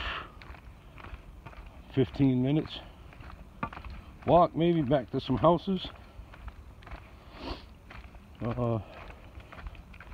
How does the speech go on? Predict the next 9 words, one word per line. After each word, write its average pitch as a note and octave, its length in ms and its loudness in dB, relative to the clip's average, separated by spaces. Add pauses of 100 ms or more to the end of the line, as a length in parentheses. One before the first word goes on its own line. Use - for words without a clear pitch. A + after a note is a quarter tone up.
(1900)
like D#3+ 160 2
I E3 60 6
said, D3+ 320 8 (680)
it's - 140 -10 (260)
gonna A#2+ 140 6
be A2+ 220 2
probably B2+ 320 8
my A2+ 220 6 (920)
first D#3 340 8